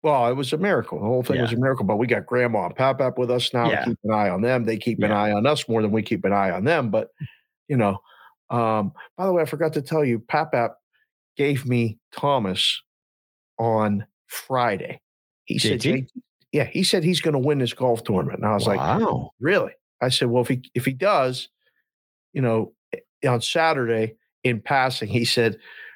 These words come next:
Speaker 1: "Well, I still think he's gonna win. I don't think that guy's gonna hold on." And I saw him in passing yesterday. And he said, "Remind your people that listen to your show that,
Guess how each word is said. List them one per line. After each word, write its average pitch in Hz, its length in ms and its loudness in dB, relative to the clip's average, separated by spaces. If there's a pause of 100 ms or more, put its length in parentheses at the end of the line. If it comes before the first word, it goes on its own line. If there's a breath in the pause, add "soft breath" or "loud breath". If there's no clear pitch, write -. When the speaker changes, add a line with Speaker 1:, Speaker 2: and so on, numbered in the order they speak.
(180 loud breath)
Speaker 1:
"Well, 135 420 -2
I 131 60 -2
still 180 220 0
think 156 180 -2
he's 131 120 0
gonna 127 180 0
win. 123 200 2
I 123 40 2
don't 123 120 0
think 131 160 -2
that 120 160 -2
guy's 120 240 0
gonna 107 180 -2
hold 107 240 2
on." 98 240 0 (1080)
And 123 80 2
I 117 80 2
saw 160 340 0
him 143 220 -2
in 120 140 -2
passing 135 440 -2
yesterday. 120 480 0
And 104 80 2
he 110 80 0
said, 113 260 0
"Remind 139 420 0
your 131 180 -2
people 131 380 -2
that 110 120 0
listen 117 240 0
to 110 60 2
your 107 100 2
show 110 260 2
that, 98 140 0